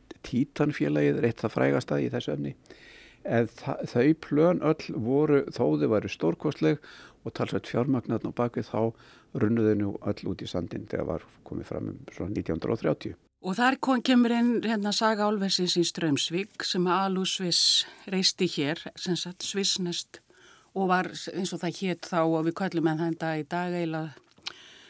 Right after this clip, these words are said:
Speaker 2: svona fjölþjóðlegt fyrirtæki, svissneskt held ég að þeir hafa samt verið að megninu til, en þetta, þetta er svona fyrsta svona alþjóðlega stóra fjármagni sem kemur hér inn í,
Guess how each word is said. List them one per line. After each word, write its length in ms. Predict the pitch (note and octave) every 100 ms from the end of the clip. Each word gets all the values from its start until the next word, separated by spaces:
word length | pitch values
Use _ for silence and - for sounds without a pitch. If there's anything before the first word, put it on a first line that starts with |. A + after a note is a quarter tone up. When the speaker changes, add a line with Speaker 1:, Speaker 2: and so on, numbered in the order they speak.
| _
Speaker 2:
svona 240 | - E3+
fjölþjóðlegt 1120 | - F#3+ F#3+ - - - G3 F#3+ F#3 E3+ - -
fyrirtæki, 640 | F3 E3 - D3+ - F3+
svissneskt 880 | G3+ - - - F3 - F#3 F3+ G3
held 160 | F3+
ég 60 | F#3+
að 80 | F3+
þeir 100 | F3+
hafa 140 | F#3
samt 260 | F3 E3 F#3+
verið 220 | F#3+ F3
að 100 | F3 E3 F3
megninu 400 | E3+ F#3 F3 E3+
til, 240 | F3+ F3
en 80 | E3+
þetta, 300 | F3 E3 F#3
þetta 140 | F3
er 60 | F3+
svona 160 | F#3 F3
fyrsta 300 | G#3 - F#3+
svona 260 | G3 F#3 F3
alþjóðlega 720 | G3 - G3 F#3+ F#3 F3+ F3+ E3+ _ - - - - - - - _
stóra 560 | - - F#3+ G#3 G#3 G3+
fjármagni 580 | G3+ G3 G#3 G#3 F#3+ G#3 F#3
sem 100 | F#3
kemur 400 | F#3+ G3+ G#3 F#3+
hér 240 | F#3 F3
inn 160 | F3+ G3+
í, 140 | G3